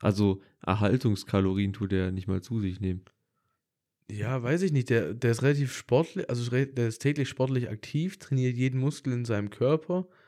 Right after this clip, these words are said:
Speaker 2: Der macht auch so ganz weirde Übungen und so. So zum Beispiel, um irgendwie sein Schienbein zu trainieren, hat er so eine Vorrichtung, wo er vorne seinen Fuß einhakt, dann ist da so eine Gewichtsscheibe drauf und dann macht er immer den hier oder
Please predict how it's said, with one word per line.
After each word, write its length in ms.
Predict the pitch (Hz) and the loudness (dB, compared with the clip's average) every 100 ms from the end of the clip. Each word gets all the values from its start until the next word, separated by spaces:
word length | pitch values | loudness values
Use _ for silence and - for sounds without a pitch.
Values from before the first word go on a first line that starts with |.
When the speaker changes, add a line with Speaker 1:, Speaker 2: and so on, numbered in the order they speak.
| _ _ _ | _ _ _
Speaker 2:
Der 80 | 113 | -4
macht 160 | 110 110 | -4 -4
auch 80 | |
so 100 | 95 | -6
ganz 260 | 101 113 110 | -4 -4 -4
weirde 300 | 107 117 110 | 0 4 4
Übungen 540 | 90 135 131 135 131 | 2 0 0 -2 -2
und 160 | 127 123 | -4 -4
so. 180 | 120 127 | -2 -2
So 140 | 113 | -2
zum 140 | 107 110 | -6 -2
Beispiel, 280 | 104 - | -2 0
um 100 | 104 | 0
irgendwie 200 | 107 117 | 2 2
sein 100 | 110 | 0
Schienbein 320 | 104 143 135 120 | 0 -2 0 -2
zu 100 | - | -4
trainieren, 220 | 123 117 | -4 -4
hat 80 | 107 | -4
er 60 | |
so 80 | 107 | -4
eine 100 | 107 | -4
Vorrichtung, 460 | - 120 120 113 101 | 0 -2 0 -4 -2
wo 140 | 101 | -2
er 60 | 101 - - _ | -2 -8 -20 _
vorne 480 | - 117 127 139 139 _ _ | -2 0 2 0 -2 _ _
seinen 180 | 104 | -6
Fuß 320 | - - 156 - | -6 -6 -6 -4
einhakt, 560 | 123 135 127 127 135 | -4 -2 -2 -4 -2
dann 80 | 107 | -4
ist 140 | 107 | -2
da 20 | 107 | -4
so 80 | |
eine 80 | 110 | -4
Gewichtsscheibe 460 | 104 135 135 127 120 | -4 -4 -2 -2 -2
drauf 220 | - 117 | -2 -2
und 40 | |
dann 80 | 107 | -2
macht 220 | 98 107 | -4 -4
er 80 | 98 | -4
immer 160 | 101 104 | -4 -2
den 240 | 117 135 | 0 0
hier 180 | 139 127 | 2 0
oder 200 | 90 101 | -2 -8